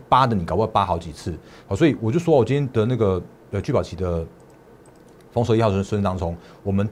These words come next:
就休息一天。那这就是我们全体的会员都一模一样看得到的这个，这个数据的部分，一模一样看得到的讯号的部分。我这边如果有造，造任何造假的话，那你欢迎检举我。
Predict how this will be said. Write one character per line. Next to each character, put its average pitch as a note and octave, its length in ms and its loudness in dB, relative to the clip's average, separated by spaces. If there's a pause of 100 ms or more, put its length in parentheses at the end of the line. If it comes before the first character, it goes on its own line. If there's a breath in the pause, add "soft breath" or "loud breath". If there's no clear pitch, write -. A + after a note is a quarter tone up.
就 C3 180 2
休 A2+ 220 2
息 F2 180 -8
一 F2+ 60 -10
天。 D#2+ 280 -6 (440 loud breath)
那 D3 160 4 (120)
这 F3+ 120 6
就 D3 140 0
是 B2+ 100 -4
我 A2+ 60 0
们 E2+ 160 -4
全 F#2+ 160 -4
体 G2 100 -6
的 - 80 -8
会 F#2+ 140 -2
员 D#2+ 100 -6
都 G#2+ 200 -4
一 C#3+ 100 2
模 F#2 180 2
一 F#2 40 -2
样 G2 120 0
看 F#2+ 140 -4
得 E2+ 80 -4
到 F2 160 0
的 E2+ 100 -6
这 E2+ 120 -8
个， E2+ 80 -8
这 F2 120 -10
个 E2 60 -4
数 F#2 180 -4
据 F2 140 -8
的 D#2+ 80 -6
部 E2 140 -12
分， D#2+ 200 -4 (300 loud breath)
一 F3 100 4
模 C3 140 6
一 G#2+ 60 4
样 A#2 100 2
看 G#2 180 2
得 G2+ 80 2
到 F#2+ 60 2
的 F2 80 0
讯 C3 340 2
号 G#2 200 2
的 F2 100 -6
部 F#2 180 -4
分。 E2+ 220 -4 (320 loud breath)
我 A2 100 -2
这 C#3 120 -2
边 E3 120 4
如 C3+ 140 0
果 A2 120 2
有 E2+ 40 0
造， F#2+ 340 2
造 - 140 2
任 B2+ 160 2
何 G2+ 80 0
造 G#2 180 2
假 D2 200 -6
的 E2+ 100 -8
话， F2 240 -2 (140)
那 A2 200 0 (300)
你 G2 80 -8
欢 A2+ 240 0
迎 F#2+ 100 -2
检 D#2+ 140 -8
举 D#2+ 140 -10
我。 E2 160 -8